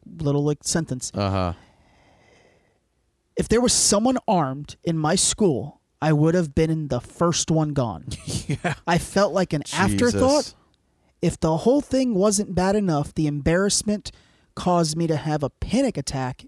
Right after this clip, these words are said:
Speaker 1: in front of everyone." So not
Speaker 2: That's
Speaker 1: only did
Speaker 2: fucking
Speaker 1: I, I didn't
Speaker 2: atrocious.
Speaker 1: read the, I, I, I, I just took the, the, the, the, the thing. I didn't actually read it and just till now.
Speaker 2: Uh-huh.
Speaker 1: So, oh, in the middle of this, the fucking
Speaker 2: She's
Speaker 1: girl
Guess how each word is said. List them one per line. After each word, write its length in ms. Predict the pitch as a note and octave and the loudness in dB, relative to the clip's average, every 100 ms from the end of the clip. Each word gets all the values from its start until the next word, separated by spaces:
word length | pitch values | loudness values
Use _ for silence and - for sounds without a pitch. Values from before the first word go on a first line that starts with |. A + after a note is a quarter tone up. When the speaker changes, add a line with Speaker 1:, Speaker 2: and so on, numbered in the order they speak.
| - | -10
Speaker 1:
in 100 | D3 | -10
front 340 | - - D#3+ | -8 -2 0
of 80 | D3+ - | 0 -2
everyone." 420 | E3 C3+ B2+ B2+ - - | -2 -4 -8 -12 -16 -12
So 160 | - A#3 | -2 2
not 140 | A#3 | 4
Speaker 2:
That's 80 | D4 | 4
Speaker 1:
only 120 | D#4+ | 4
did 100 | F3+ | 2
Speaker 2:
fucking 180 | G#2 A2+ | 2 0
Speaker 1:
I, 40 | G2+ - F3+ | -4 -2 0
I 140 | F3 F3 | 2 2
didn't 120 | F#3 | 4
Speaker 2:
atrocious. 60 | |
Speaker 1:
read 120 | F3 D#3 | 2 2
the, 100 | D3+ | 0
I, 120 | D#3 | 0
I, 120 | D3 D#3 | -2 -2
I, 100 | E3 D3+ _ - | -2 -4 _ -4
I 60 | F3 | 0
just 280 | F3 - - | 0 0 0
took 200 | F#3 - | 0 0
the, 280 | D3+ C#3+ C#3 - | 0 2 0 -2
the, 180 | D3 C3+ | -2 0
the, 260 | C#3 C#3 - | -2 -4 -4
the, 380 | C#3 C3+ C3 - - | -2 -2 -2 -6 -10
the 80 | - | -2
thing. 180 | D#3+ D3+ | 0 0
I 40 | |
didn't 120 | D#3 | 0
actually 260 | D3+ - C#3+ | -2 -2 0
read 260 | C3 D3 C#3 | 2 2 2
it 60 | |
and 100 | C#3 | 0
just 180 | C#3+ - | -2 0
till 120 | D#3 | 0
now. 200 | D#3+ D#3+ - | 2 0 -2
Speaker 2:
Uh-huh. 220 | G2+ G#2 F#2 | -2 0 2
Speaker 1:
So, 200 | D4+ - - - - | 2 0 -6 -18 -2
oh, 220 | G4+ C4 | 0 2
in 100 | C4 | 2
the 80 | C#4 | 4
middle 320 | G3 A#3+ D4 D#4 | 4 4 4 4
of 40 | |
this, 200 | E4+ D#4+ | 4 2
the 100 | - | 0
fucking 380 | - C#4+ C#4 A#3+ | 0 2 2 2
Speaker 2:
She's 160 | C3 | 0
Speaker 1:
girl 100 | - | 2